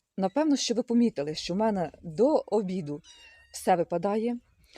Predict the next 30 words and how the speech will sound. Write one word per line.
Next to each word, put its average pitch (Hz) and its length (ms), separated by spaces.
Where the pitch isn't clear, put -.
У 185 60
мене 208 260
уже 175 240
так, 151 220
трішки - 360
на 160 100
роботі, 226 540
трішки 180 400
на 156 120
укольчиках, 240 800
трішки 202 320
після - 300
укольчиків 170 480
потрібно, 160 640
е, 156 200
полежати, 226 800
проконтролювати 160 720
тиск, 262 440
все. 233 280
Але 208 360
ж - 180
робота, 165 680
вона 151 300
ж 147 160
є. 202 300
Хто - 240
ж 190 100
її 196 200
поробить, 214 480
скажіть? 208 680